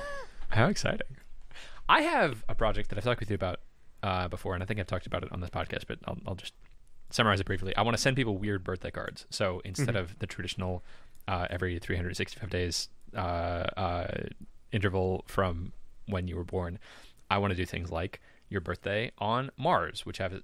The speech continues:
Speaker 1: has a different orbital period than Earth, and on Jupiter, and, you know, when you're ten thousand days old,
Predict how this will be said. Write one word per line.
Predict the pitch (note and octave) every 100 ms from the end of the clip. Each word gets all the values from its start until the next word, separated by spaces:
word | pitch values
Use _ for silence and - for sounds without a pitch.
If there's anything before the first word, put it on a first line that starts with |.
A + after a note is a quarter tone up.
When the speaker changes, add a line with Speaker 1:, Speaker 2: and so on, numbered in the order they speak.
| -
Speaker 1:
has | G2
a | F#2
different | F2 G2+ F#2+
orbital | - A2 A2 A#2
period | A#2+ - B2+ F2+
than | - -
Earth, | - - -
and | F#2+ F2+
on | F#2
Jupiter, | A2+ C3+ - - -
and, | F#2 F2+ F2+ - - - -
you | F2+
know, | F2+
when | F#2
you're | F#2
ten | F#2 - A#2
thousand | G#2+ A2 A2 A#2 A2
days | A2+ B2 G#2+ G2
old, | F#2 F2 - -